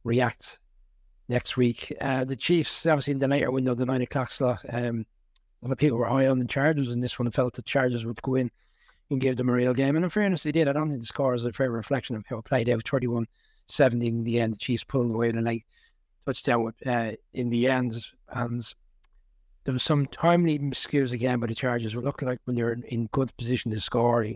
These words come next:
taking sacks, interceptions, quite a few turnovers in the game. But the Chiefs, again, like, they put up thirty-one points in the first half. I,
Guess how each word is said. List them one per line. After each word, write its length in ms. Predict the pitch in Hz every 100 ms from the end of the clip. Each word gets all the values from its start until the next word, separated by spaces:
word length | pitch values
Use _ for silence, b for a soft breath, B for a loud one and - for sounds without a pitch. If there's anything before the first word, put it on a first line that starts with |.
| 120
taking 260 | - 131 117
sacks, 340 | - 120 -
interceptions, 600 | 127 123 - 120 - 110 - _ _ _ _
quite 220 | - 143 131
a 40 |
few 200 | - 123
turnovers 500 | - 127 123 120 113
in 80 | 117
the 80 | 113
game. 240 | 120 110 _ _ _ _ _ _ -
But 100 | 127
the 60 |
Chiefs, 440 | - 160 151 - -
again, 360 | 147 143 143
like, 140 | 127 -
they 60 |
put 160 | - 143
up 60 | -
thirty-one 320 | 143 135 131
points 240 | 135 131
in 80 | -
the 60 | 127
first 260 | 151 135
half. 220 | 139 127 127
I, 160 | 120